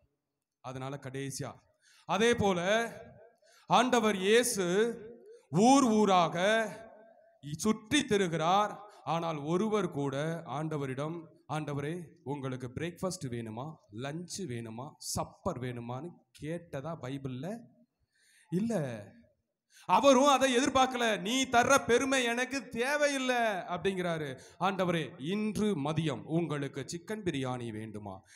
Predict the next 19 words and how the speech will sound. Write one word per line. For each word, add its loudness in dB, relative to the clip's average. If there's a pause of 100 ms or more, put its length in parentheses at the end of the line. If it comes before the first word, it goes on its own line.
இல்லை -6
மட்டன் -8
பிரியாணி -6
வேண்டுமா, -12 (180)
இல்லை -2
மீன் -2
பிரியாணி -2
வேண்டுமா, -8 (120)
அல்லது -4
பிரான் 0
பிரியாணி -2
வேண்டுமா?" -8
அப்படின்னு -4
ஒருத்தரும் -2
கேட்கல. -6
யாராவது -8
கேட்டாங்களா -8
இயேசு -8
கிட்ட? -10